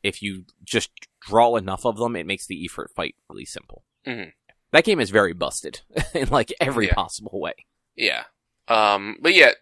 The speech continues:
Speaker 2: just go check out my YouTube video to see my reaction and unboxing for the Monster Hunter World, the board game. Um, I'd, uh, I'd, I'd appreciate also giving me a subscription.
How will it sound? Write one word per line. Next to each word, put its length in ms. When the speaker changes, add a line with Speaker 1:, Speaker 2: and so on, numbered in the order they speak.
Speaker 2:
just 360
go 180
check 260
out 220
my 100
YouTube 340
video 340
to 180
see 220
my 180
reaction 640
and 140
unboxing 560
for 320
the 60
Monster 300
Hunter 180
World, 220
the 40
board 220
game. 220
Um, 560
I'd, 340
uh, 500
I'd, 220
I'd 140
appreciate 540
also 400
giving 240
me 80
a 20
subscription. 600